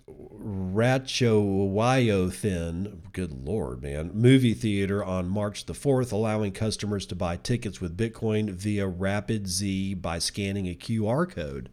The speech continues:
Major Cineplex expects to extend the pilot to thirty-nine more of its movie theaters across Bangkok by the end of twenty twenty-one. The news apparently marks the first time in history that Thai movie theater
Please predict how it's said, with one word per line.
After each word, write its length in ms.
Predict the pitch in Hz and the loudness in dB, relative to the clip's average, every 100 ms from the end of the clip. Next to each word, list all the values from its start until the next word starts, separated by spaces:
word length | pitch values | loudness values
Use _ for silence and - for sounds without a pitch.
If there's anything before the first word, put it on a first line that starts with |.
| - - - - - - | -20 -20 -20 -20 -14 2
Major 340 | 110 123 131 | 6 6 6
Cineplex 720 | 123 - 151 147 131 113 107 110 | 4 6 6 6 4 2 0 -4
expects 500 | - - 123 123 - | -4 0 0 0 0
to 120 | 117 | -2
extend 420 | 101 - 123 110 | -2 0 2 2
the 80 | 107 | 2
pilot 460 | - 131 120 120 95 | 2 2 2 2 -2
to 100 | 92 | 0
thirty-nine 640 | 117 120 117 113 113 110 | 2 2 2 2 2 2
more 380 | 107 127 110 98 | 4 4 4 2
of 100 | 92 | 0
its 160 | 92 | -2
movie 300 | 110 120 110 | 2 2 2
theaters 480 | 101 107 95 95 95 | 0 0 0 0 -2
across 340 | 98 107 92 - | -4 -2 0 0
Bangkok 640 | 110 117 110 104 87 - | -2 -2 -2 -2 -2 -2
by 160 | 95 | -2
the 180 | 90 95 | 0 0
end 140 | 104 85 | -2 -4
of 80 | |
twenty 260 | - 101 92 | -4 -4 -4
twenty-one. 880 | - 95 90 80 90 98 85 71 73 - - - - - - | -4 -4 -4 -4 -2 0 -2 -4 -8 -14 -20 -20 -20 -6 2
The 100 | 117 | 6
news 340 | 139 143 113 | 10 8 6
apparently 560 | - 143 143 - 117 110 | 8 8 8 6 2 2
marks 380 | 110 113 107 | 2 0 -2
the 120 | - 98 | -6 -2
first 320 | 113 120 120 | 0 0 0
time 260 | 120 110 | 0 2
in 80 | 95 | 6
history 480 | - 123 - 101 92 | 8 8 6 0 0
that 180 | 87 - | 0 -4
Thai 320 | - 117 110 | 0 2 4
movie 320 | 104 117 101 | 4 2 2
theater 560 | 92 104 95 92 95 | 0 0 0 2 0